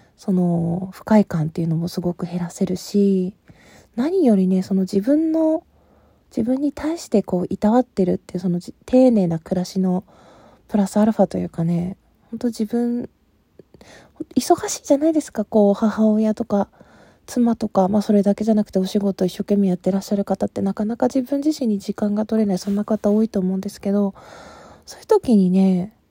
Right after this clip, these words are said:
プラスアルファでほんと手軽に取り入れられる、すぐ取り入れられる生活に、寝る時にちょっとシュッとするとか、リフレッシュしたい時にちょっと嗅ぐとか、本当にね、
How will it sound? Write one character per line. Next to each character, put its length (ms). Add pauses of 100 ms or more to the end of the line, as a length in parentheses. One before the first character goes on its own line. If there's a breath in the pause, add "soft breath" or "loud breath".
プ 100
ラ 120
ス 100
ア 100
ル 80
フ 100
ァ 40
で 180
ほ 200
ん 20
と 100
手 160
軽 220
に 180 (280)
取 240
り 60
入 100
れ 40
ら 140
れ 100
る、 100
す 160
ぐ 120
取 240
り 60
入 80
れ 60
ら 100
れ 100
る 100
生 200
活 280
に、 120 (500 loud breath)
寝 100
る 120
時 260
に 120
ち 120
ょ 20
っ 40
と 120
シ 160
ュ 20
ッ 20
と 160
す 140
る 120
と 120
か、 260 (200)
リ 160
フ 120
レ 80
ッ 40
シ 120
ュ 20
し 80
た 140
い 60
時 220
に 80
ち 100
ょ 40
っ 20
と 100
嗅 160
ぐ 120
と 120
か、 200 (1000 loud breath)
本 180
当 100
に 180
ね、 460